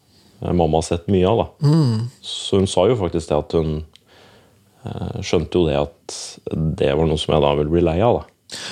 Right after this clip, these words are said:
Speaker 2: Ja,
Speaker 1: Altså,
Speaker 2: at
Speaker 1: måtte
Speaker 2: det
Speaker 1: en
Speaker 2: var,
Speaker 1: forståelse
Speaker 2: ja.
Speaker 1: der, da.
Speaker 2: For husker, husker du hvordan du tenkte om det den gangen? Om, om det var en sånn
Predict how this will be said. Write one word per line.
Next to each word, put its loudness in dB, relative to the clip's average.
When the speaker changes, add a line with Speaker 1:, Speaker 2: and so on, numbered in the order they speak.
Speaker 2:
Ja, 4
Speaker 1:
Altså, -2
Speaker 2:
at 0
Speaker 1:
måtte 2
Speaker 2:
det 2
Speaker 1:
en 2
Speaker 2:
var, 4
Speaker 1:
forståelse 2
Speaker 2:
ja. 4
Speaker 1:
der, 2
da. 2
Speaker 2:
For 0
husker, 2
husker 2
du 4
hvordan 4
du 0
tenkte -2
om 2
det 2
den 0
gangen? 0
Om, 0
om 0
det 4
var 4
en -2
sånn -2